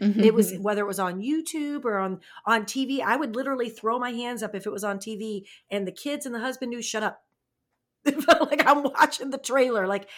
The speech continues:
Speaker 1: I would get so excited. And I'm excited, but I'm sad. Uh,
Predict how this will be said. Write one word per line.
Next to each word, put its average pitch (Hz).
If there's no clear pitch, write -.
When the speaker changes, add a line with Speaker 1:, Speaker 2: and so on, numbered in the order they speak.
Speaker 1:
I 240
would 254
get 240
so 240
excited. 226
And 262
I'm 277
excited, 294
but 208
I'm 175
sad. -
Uh, 294